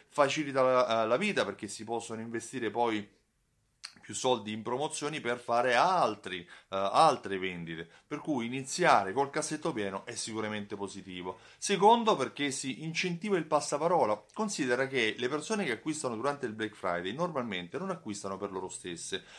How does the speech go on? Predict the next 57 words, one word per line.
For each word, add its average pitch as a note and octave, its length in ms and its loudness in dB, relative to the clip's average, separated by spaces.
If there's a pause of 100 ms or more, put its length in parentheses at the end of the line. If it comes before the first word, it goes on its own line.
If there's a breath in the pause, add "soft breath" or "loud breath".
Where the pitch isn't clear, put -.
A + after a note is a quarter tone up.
(120 loud breath)
ma F3+ 140 4
acquistano G3 580 2
che, C3 140 0
perché D#3 360 -2
devono C#3 300 0
fare C3 240 2
dei C#3+ 140 -2
regali C#3+ 340 0
di G#2+ 120 -4
Natale, A#2 420 4
per D3 160 -4
cui D#3 160 0
acquistano C#3 400 -4
per A#2+ 160 -8
qualcun A#2+ 380 -2
altro, G#2 500 2 (180 loud breath)
per F3+ 120 0
cui E3 160 4
acquistare D#3+ 560 2
qualcosa C3+ 680 2
che G2+ 140 -4
poi G#2 180 2
verrà A#2 220 2
detto: A#2+ 200 -2
"Ah D#3 60 2
sì, C3 320 -8
lo B2 140 -4
sai, B2 260 2
l'ho G2+ 160 -2
comprato A#2 440 -2
in A2 100 -8
quel A2 220 -4
negozio", A2 680 0 (220 loud breath)
o E3+ 180 0
perché E3+ 240 -2
magari D#3 340 2
le C#3 120 -2
persone C3+ 420 -4
dicono: C3 420 -2 (140)
"Devo D#3 300 6
fare D3+ 200 4
i C#3+ 40 0
regali, C#3 500 4
ah, G#3 120 4
ho F#3 80 2
visto F3 380 -2
quel F3+ 160 2
negozio F3+ 600 2
che C3+ 160 0
ven-, C#3+ 280 -6
che D3 200 -2
per B2+ 220 -4
Black D3+ 240 -4
Friday C#3+ 360 0
farà A#2 320 -2
questa G#2+ 320 -6
offerta", F#2 600 -4